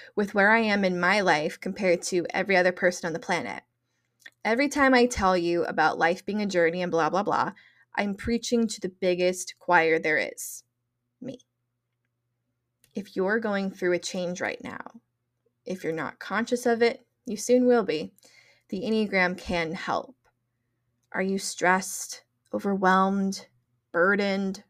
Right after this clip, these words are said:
or unsure of what the future holds? The Enneagram will meet you where you are and provide guidance to help you through all the struggles by understanding your personality, how you think, how you feel,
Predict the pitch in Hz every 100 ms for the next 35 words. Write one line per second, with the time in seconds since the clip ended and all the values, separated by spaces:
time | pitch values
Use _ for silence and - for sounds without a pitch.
0 | _ - 185 180 185 - 180 190 208 233
1 | - 185 202 202 - 190 196 160 - -
2 | - _ _ _ _ _ _ _ - 226
3 | - 240 247 262 262 262 240 190 185 196
4 | 190 175 180 185 185 - - - _ 202
5 | 202 202 196 180 - - 202 208 165 -
6 | - 202 190 208 202 185 170 - 185 214
7 | 254 - 170 151 156 - 156 185 180 -
8 | 180 185 175 - - 190 - 202 208 247
9 | 262 262 _ - _ _ _ - 214 190
10 | 185 - 254 262 262 - _ _ - 180
11 | 208 214 - 185 175 151 -